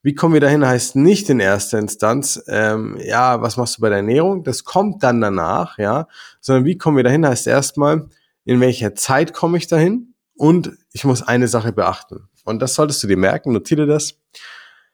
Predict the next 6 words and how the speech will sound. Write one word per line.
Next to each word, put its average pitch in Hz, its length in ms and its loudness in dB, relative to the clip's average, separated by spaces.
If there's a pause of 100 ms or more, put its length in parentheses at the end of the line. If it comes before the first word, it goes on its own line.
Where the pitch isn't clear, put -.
(1000)
Es - 400 0
sollte 180 400 4
keinen 139 440 2
Plan 104 400 0
B 92 200 0
geben. 80 760 -10